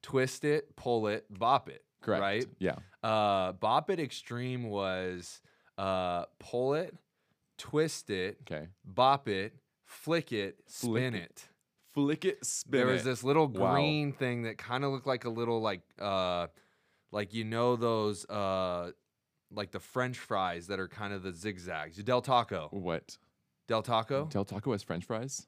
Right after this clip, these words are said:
Speaker 1: You've never been to Del Taco?
Speaker 2: I've been, I've gotten a taco at Del
Speaker 1: Okay,
Speaker 2: Taco.
Speaker 1: but you know what I'm talking about? The
Speaker 2: The, um,
Speaker 1: What do you
Speaker 2: um,
Speaker 1: even call those?
Speaker 2: crisp
Speaker 1: Cri-,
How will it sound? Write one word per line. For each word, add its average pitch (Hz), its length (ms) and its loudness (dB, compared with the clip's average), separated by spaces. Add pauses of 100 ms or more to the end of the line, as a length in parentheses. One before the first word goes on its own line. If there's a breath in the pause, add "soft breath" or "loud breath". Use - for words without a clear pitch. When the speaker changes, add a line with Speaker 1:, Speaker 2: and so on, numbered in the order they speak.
(120)
Speaker 1:
You've 104 140 -8
never 107 200 -4
been 104 160 -6
to 104 60 -10
Del 98 160 -4
Taco? 92 340 -4
Speaker 2:
I've 123 280 -4
been, 127 320 0
I've 110 120 -2
gotten 113 200 0
a 107 40 -2
taco 95 440 0
at 57 100 -2
Del 80 100 0
Speaker 1:
Okay, 160 120 4
Speaker 2:
Taco. 139 160 6
Speaker 1:
but 139 100 -2
you 156 60 4
know 170 100 2
what 185 100 0
I'm 156 80 -2
talking 151 320 -2
about? 156 280 -4
The 101 400 0 (100)
Speaker 2:
The, 90 680 0 (120)
um, 80 420 -4
Speaker 1:
What 127 80 -2
do 165 60 -2
you 175 40 -2
Speaker 2:
um, 175 40 -2
Speaker 1:
even 151 160 -6
call - 300 -8
those? 78 500 -14 (1400)
Speaker 2:
crisp - 280 -6
Speaker 1:
Cri-, 180 140 2